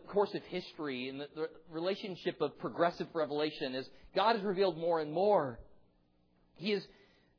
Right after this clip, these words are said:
changed a little bit in the way He guides His people.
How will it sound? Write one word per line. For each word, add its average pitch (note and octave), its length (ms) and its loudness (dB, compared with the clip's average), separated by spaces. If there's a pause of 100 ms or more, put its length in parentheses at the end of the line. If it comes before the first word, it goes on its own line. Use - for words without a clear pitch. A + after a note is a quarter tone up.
(680)
changed C4 380 4
a A3 40 4
little G3 200 4
bit F#3+ 140 0
in F#3+ 40 -6
the F#3 80 -4
way F#3+ 220 4
He F#3 360 -8
guides F3 420 4
His F3 200 -6
people. D3+ 460 -2